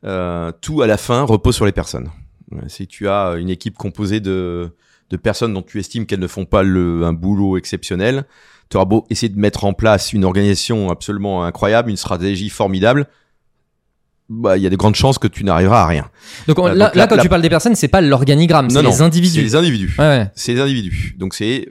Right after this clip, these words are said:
Speaker 1: prendre un grand soin à rencontrer ces individus. Et donc, dans tous les jobs que je prends à chaque fois, je rencontre chacun des individus un par un.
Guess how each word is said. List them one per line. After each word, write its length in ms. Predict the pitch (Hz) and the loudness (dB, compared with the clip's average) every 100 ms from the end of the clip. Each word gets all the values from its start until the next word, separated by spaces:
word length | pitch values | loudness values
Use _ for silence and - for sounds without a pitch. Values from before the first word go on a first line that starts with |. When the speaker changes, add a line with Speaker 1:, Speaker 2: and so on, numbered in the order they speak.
| - - | -18 -6
Speaker 1:
prendre 200 | 127 110 | 0 0
un 60 | |
grand 280 | 101 101 147 | 0 2 2
soin 480 | - - 98 123 170 _ _ _ _ | 2 -2 -2 -2 -4 _ _ _ _
à 80 | 117 | 0
rencontrer 440 | 113 117 110 104 143 | 0 -2 -4 -6 -6
ces 180 | 110 | -4
individus. 480 | 107 98 90 73 - _ _ _ 95 | -6 -6 -10 -12 -18 _ _ _ -6
Et 20 | |
donc, 240 | 98 95 | -6 -6
dans 140 | 101 107 | -6 -6
tous 220 | - 190 | -4 -2
les 100 | 156 | 0
jobs 160 | 120 101 | 0 -2
que 80 | |
je 80 | 104 | -4
prends 160 | 107 104 | -4 -4
à 40 | |
chaque 160 | 95 90 | -6 -6
fois, 100 | 123 | -6
je 80 | 107 | -4
rencontre 340 | 98 123 127 - _ | -6 -8 -10 -14 _
chacun 360 | - 143 131 | -4 -2 0
des 120 | 113 101 | 0 0
individus 300 | 98 107 - | -2 -4 -6
un 80 | 113 | -4
par 140 | 98 | -4
un. 100 | 71 | -6